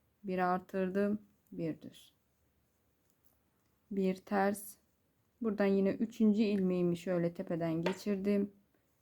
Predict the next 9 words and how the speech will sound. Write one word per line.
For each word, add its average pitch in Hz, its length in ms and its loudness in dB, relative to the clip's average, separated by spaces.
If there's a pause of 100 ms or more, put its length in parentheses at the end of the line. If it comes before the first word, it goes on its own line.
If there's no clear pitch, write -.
(240)
Bir 175 320 -2
düz, 185 460 -2 (140)
bir 185 180 -4
artırdım, 185 880 0 (200)
bir - 300 -8
düz. - 300 -20 (880)
Bir 233 180 6
ilmek 185 500 4
ters. 175 420 -2